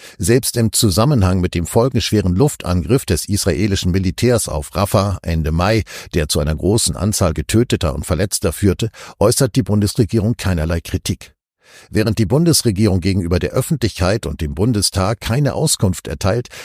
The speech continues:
legt sich der Regierungssprecher Stunden nach dem folgenschweren Angriff des israelischen Militärs mit einer Vielzahl Toter und Verletzter fest und spricht offensichtlich ohne jede Grundlage von einem Fehler.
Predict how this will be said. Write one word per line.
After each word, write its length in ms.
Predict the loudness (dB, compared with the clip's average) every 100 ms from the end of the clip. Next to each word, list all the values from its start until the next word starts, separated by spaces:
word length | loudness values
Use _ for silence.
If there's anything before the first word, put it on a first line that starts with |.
| -2
legt 260 | 0 2
sich 120 | 0
der 180 | 0 0
Regierungssprecher 800 | 0 0 0 0 0 -2 0 0
Stunden 440 | 0 0 0 2 0
nach 200 | 0 0
dem 160 | 0
folgenschweren 680 | 2 0 0 0 0 0 -2
Angriff 400 | -2 -2 0 0
des 200 | -2 -2
israelischen 600 | -4 0 -2 0 -2 0
Militärs 520 | -2 -2 0 0 0
mit 140 | -2 -2
einer 160 | -2
Vielzahl 500 | -2 -2 -2 0 -2 0
Toter 320 | 0 0 -2
und 100 | -2
Verletzter 480 | -2 -2 -2 -4 -2
fest 460 | 0 0 0 -2
und 180 | 0 -2
spricht 480 | -2 0 -2 -2 -8
offensichtlich 720 | -4 -4 -2 -2 0 -2 -4 0
ohne 240 | 2 4
jede 280 | 2 2 2
Grundlage 500 | 0 0 0 -2 -2
von 160 | -4
einem 220 | -4 -2 -2
Fehler. 460 | -2 -4 -4 -18